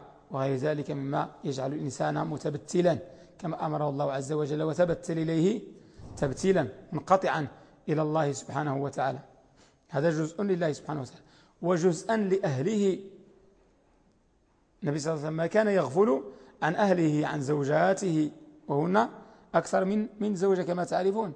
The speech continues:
وعن أبنائه وعن بناته وعن أقاربه عموما. النبي صلى الله عليه وسلم كان يتعاهد هؤلاء، يعني ويصلهم صلى الله عليه وسلم ويسأل عنهم ويربيهم صلى الله عليه وسلم ويأمرهم كما أمر الله عز وجل بالصلاة والصبر،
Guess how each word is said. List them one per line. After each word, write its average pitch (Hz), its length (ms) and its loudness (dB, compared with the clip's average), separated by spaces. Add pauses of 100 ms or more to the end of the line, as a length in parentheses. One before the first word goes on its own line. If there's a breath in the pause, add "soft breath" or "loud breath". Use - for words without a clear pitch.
(640 soft breath)
وعن 170 420 2
أبنائه 202 800 2
وعن 160 320 -2
بناته 214 720 2 (220)
وعن 254 180 4
أقاربه 220 600 2
عموما. 175 420 -2
النبي 214 240 0
صلى 190 160 -4
الله 185 160 2
عليه 180 100 0
وسلم 185 280 -4
كان 202 320 2
يتعاهد 190 680 4
هؤلاء، 180 540 6 (440 loud breath)
يعني 185 120 2
ويصلهم 185 540 2
صلى 170 180 -2
الله 165 180 0
عليه 160 100 -2
وسلم 165 300 -6
ويسأل 185 640 4
عنهم 180 360 -4 (420 loud breath)
ويربيهم 185 1000 4
صلى 214 160 2
الله 196 120 2
عليه 190 120 2
وسلم 190 220 0
ويأمرهم 214 760 4
كما 208 260 0
أمر 190 260 4
الله 190 200 4
عز 175 160 0
وجل 185 340 0
بالصلاة 175 560 4
والصبر، 185 600 0